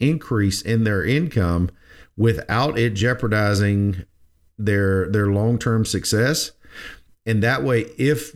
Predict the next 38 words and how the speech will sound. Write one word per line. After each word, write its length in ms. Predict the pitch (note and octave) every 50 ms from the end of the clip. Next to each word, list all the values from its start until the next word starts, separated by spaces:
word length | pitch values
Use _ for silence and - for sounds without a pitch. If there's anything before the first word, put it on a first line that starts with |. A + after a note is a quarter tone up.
| -
they 220 | - F2 G2 G2 A2
didn't, 420 | C3 C3 B2+ C#3 B2 A#2 F#2 -
they 140 | - F#2 F2+
didn't, 160 | G#2 G#2+ D2
they 80 | G2+ A2
said, 160 | F#2 B2+ A2
"Well, 160 | G#2 G2 G2
that's 200 | G#2 A2+ G#2+ -
great 280 | - B2+ C#3 D3 - E2
to 60 | G2+
know, 200 | A2+ D#3 F#3+ E3+
but 120 | G#2+ G2+
we 160 | G2 G#2 B2+ A#2
didn't, 260 | A#2 G#2 - - F#2
we 100 | A2 A#2
don't 180 | A#2+ A2+ F#2
need 200 | G2+ A#2 B2 A2
that 180 | G2 G#2 F2 -
to 60 | -
spend." 440 | - - - - F3+ D#3+ G#2 - -
And 240 | C#2+ F2+ F#2 F#2+ F2
that's 300 | G2+ A2 B2+ A#2 - -
the 100 | - F#2
key. 420 | - - D3+ C3+ F#2+ C#2 - - _ _ _ - - - - - - - - _ - _ _ _ -
Having 460 | - - C#3 C3+ D3+ E3+ G3 F#3 E3+ D3
the 80 | C3
calculation 840 | B2 - D3 B2 B2 A#2+ - - A2+ G#2+ A2 A2 A2 - - G2+ F2+
and 100 | F2+ F2
finding 300 | - A2+ A2+ A2 G#2+ G#2
out 120 | G#2+ F#2+
what 200 | F#2+ G#2 G2 -
your 100 | - G#2+
magic 340 | G2 G2+ G2+ G2 E2+ F2 C#2+
number 300 | E2+ G2 G#2+ G2+ F#2 F2+
is, 180 | E2+ E2+ D#2+ -
Tony, 320 | - G2+ F#2 F2+ F2 F2
is 300 | D2+ A1+ E2 F2 F2 E2+
not, 580 | F#2 F#2+ F#2+ G2+ G#2+ A2+ A2+ G#2+ G2+ - -